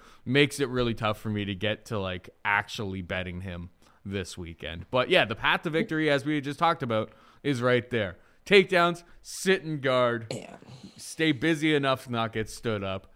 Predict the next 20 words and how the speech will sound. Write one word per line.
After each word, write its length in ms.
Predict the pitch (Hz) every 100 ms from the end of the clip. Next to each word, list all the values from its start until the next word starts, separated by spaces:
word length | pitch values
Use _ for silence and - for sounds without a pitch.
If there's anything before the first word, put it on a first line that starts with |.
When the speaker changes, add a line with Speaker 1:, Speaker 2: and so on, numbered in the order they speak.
| -
Speaker 1:
rinse, 320 | 104 131 117 110
repeat, 420 | 104 - 90 90 - - _ _ -
boom. 300 | 101 95 87 - - - - - - - - -
Speaker 2:
One 240 | 143 180
saving 420 | 208 - 214 202 165
grace 340 | 156 175 165
that 120 | 160
I 100 | 143
would 120 | 139
say 180 | 135 139
he 140 | 135 131
also 380 | 135 143 147
has 320 | 131 120 120 120
is 140 | 120
when 140 | 131
he 100 | 135
was 120 | 139 -
fighting 400 | 143 165 202 151
these 240 | 113 98
bum 600 | - 202 262 175 - -